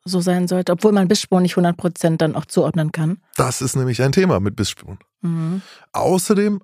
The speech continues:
Speaker 2: haben wir ja schon angesprochen, dass die Staatsanwaltschaft vor Gericht seine Texte durchgegangen ist. Und dabei war auffällig, dass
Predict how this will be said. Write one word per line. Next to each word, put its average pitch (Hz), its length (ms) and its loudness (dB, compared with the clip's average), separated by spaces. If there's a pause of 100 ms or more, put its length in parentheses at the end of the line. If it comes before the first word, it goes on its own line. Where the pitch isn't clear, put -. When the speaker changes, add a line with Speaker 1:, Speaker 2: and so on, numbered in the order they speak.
Speaker 2:
haben 147 400 0
wir 175 120 4
ja 156 120 0
schon 139 240 -6
angesprochen, 120 680 -6
dass 113 140 -4
die - 140 -12
Staatsanwaltschaft 113 720 -2
vor 110 200 -2
Gericht 110 380 -4
seine 107 260 -2
Texte - 400 -6
durchgegangen 76 520 -10
ist. - 280 -14 (960)
Und 113 460 0
dabei 170 260 4
war - 260 0
auffällig, 233 720 -2
dass - 240 -6